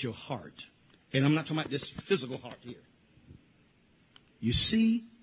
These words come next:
and you hear with your heart. So if my heart is hardened, then I can't see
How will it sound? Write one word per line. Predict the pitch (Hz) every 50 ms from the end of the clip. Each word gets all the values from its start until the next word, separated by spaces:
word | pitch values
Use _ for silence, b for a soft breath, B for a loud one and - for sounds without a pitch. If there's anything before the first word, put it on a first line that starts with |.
| - -
and | 131 120 113
you | 117 110 - - -
hear | 175 135 120 107 101 - - - - 117
with | 120 -
your | - 117
heart. | - - - - - - - B B B -
So | 147
if | 139 127
my | 127 123 107 - -
heart | 208 214 220 202 - -
is | 139 127 - - - -
hardened, | 220 196 135 120 113 117 120 b b b b b -
then | 156 160
I | 160 165 - -
can't | 170 165 - -
see | - 196